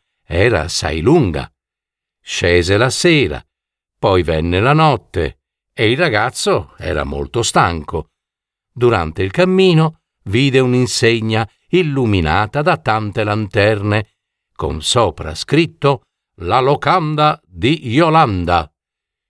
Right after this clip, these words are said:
Eugenio decise di fermarsi per cenare e riposare. Purtroppo però era tardi,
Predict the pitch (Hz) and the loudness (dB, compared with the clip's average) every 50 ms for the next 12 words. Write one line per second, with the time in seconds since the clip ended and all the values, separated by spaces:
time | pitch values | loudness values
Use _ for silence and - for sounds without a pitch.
0 | _ _ _ - 151 180 170 147 135 104 87 92 87 95 95 85 82 80 80 - | _ _ _ 0 4 4 4 4 2 0 0 2 2 2 2 2 0 0 -2 -4
1 | - - 123 117 151 - - - - 110 110 98 92 104 95 101 104 95 - - | -6 -6 -2 2 2 2 0 0 -2 -2 -2 -2 0 -2 0 0 -2 -2 -2 -2
2 | 107 92 87 82 82 78 78 85 98 - - - 131 139 - _ _ _ _ _ | -2 0 0 0 0 0 -2 -2 -4 -4 -4 -2 -2 -2 -2 _ _ _ _ _
3 | _ _ _ _ - - 76 76 73 - - 127 131 104 80 71 69 71 85 101 | _ _ _ _ -6 -4 -2 -2 -2 -2 -2 0 0 0 -2 -2 -4 -6 -6 -6
4 | 107 _ _ _ _ _ _ _ - 170 113 87 87 78 - 76 67 - 64 62 | -8 _ _ _ _ _ _ _ -2 0 0 0 0 -2 -4 -8 -12 -10 -10 -12
5 | 60 62 64 95 98 95 _ _ _ _ _ _ _ _ _ _ _ _ _ _ | -12 -10 -8 -6 -6 -6 _ _ _ _ _ _ _ _ _ _ _ _ _ _
6 | _ _ - 107 104 117 110 - 110 110 107 92 - 98 87 78 - 82 78 82 | _ _ -4 -2 -2 -2 0 0 0 2 2 0 -2 -4 -6 -6 -4 -2 0 2
7 | 95 92 78 69 - _ _ _ _ _ _ - - 78 73 71 71 - - 135 | 2 2 0 -2 -6 _ _ _ _ _ _ -12 -10 -8 -6 -6 -6 -6 -4 -2
8 | 131 120 95 82 78 76 85 78 - | -2 -2 -2 -4 -6 -6 -6 -6 -8